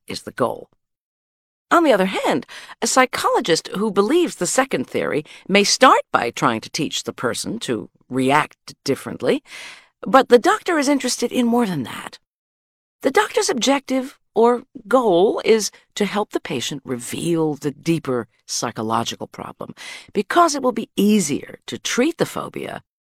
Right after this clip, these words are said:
if the deeper problem is identified and worked on as well. I want you to think for a minute about the significance of having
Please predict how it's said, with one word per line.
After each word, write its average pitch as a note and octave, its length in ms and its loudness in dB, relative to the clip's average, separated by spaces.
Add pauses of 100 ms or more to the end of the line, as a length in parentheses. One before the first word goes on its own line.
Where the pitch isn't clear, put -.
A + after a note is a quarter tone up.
if - 160 -14
the - 120 -12
deeper C4+ 320 2
problem F#3 420 -2
is G#2 100 -6
identified A#3+ 800 -2 (140)
and A3 340 -4
worked A3 280 -6
on B2+ 180 -8
as D#3 140 -10
well. - 480 -12 (1300)
I - 20 2
want G4+ 200 2
you G#4+ 60 -4
to - 80 2
think B3 240 2
for - 180 -6
a G2 60 -2
minute G2 320 -6 (640)
about G#3+ 220 2
the C#4 60 -2
significance G#3 880 0
of C3 120 -6
having B2 380 -4